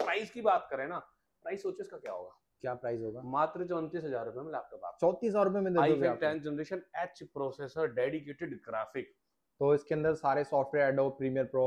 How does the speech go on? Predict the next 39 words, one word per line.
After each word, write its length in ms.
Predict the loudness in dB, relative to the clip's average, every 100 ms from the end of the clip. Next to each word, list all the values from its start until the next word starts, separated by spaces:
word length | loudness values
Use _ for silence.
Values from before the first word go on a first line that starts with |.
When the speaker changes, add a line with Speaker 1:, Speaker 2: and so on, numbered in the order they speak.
| 6
Speaker 1:
बहुत 220 | 6 4
प्यार 100 | 4
Speaker 2:
Photoshop, 200 | 4 2
Speaker 1:
से। 80 | 4
Speaker 2:
After 240 | 0 0 -4
Effects, 260 | 2 4
Speaker 1:
बहुत 300 | 8 6 4
स्मूथ 260 | -4 -4 2
Speaker 2:
coding, 520 | 8 10 10 6 6
programming, 680 | 6 6 8 6 6 2 2
Speaker 1:
ऐसे, 120 | 4
Speaker 2:
सारे 280 | 6 8 8
heavy 320 | 8 6 8
Speaker 1:
ऐसे 120 | 8 8
Speaker 2:
काम। 260 | 6 6
Speaker 1:
चला 260 | 2 4 4
देगा, 220 | 2 -2 0
ऐसे। 340 | 0 0 0 0 0 -6
Speaker 2:
<laughs> 420 | -8 _ -12 _ -20 _ _ _ _
Speaker 1:
और 160 | 2 6
देखो, 180 | 8 8
Speaker 2:
बहुत 120 | 8
Speaker 1:
आपको 180 | 8 8
Speaker 2:
बढ़िया, 180 | 6 8
Speaker 1:
दिखा 140 | 8
Speaker 2:
बहुत 120 | 8
Speaker 1:
देता 120 | 6
हूँ 60 | 4
मैं। 80 | 2
Speaker 2:
बढ़िया। 240 | 2 -2 -8 _ _ _ _
Speaker 1:
वही 180 | 0 2
Speaker 2:
बाकी 460 | 2 4 4 4 2
जिनका 280 | 2 4 4
budget 280 | 6 6 4
नहीं 140 | 2 0
बन 160 | 0
पा 140 | 2 4
रहा 120 | 4
था, 180 | 0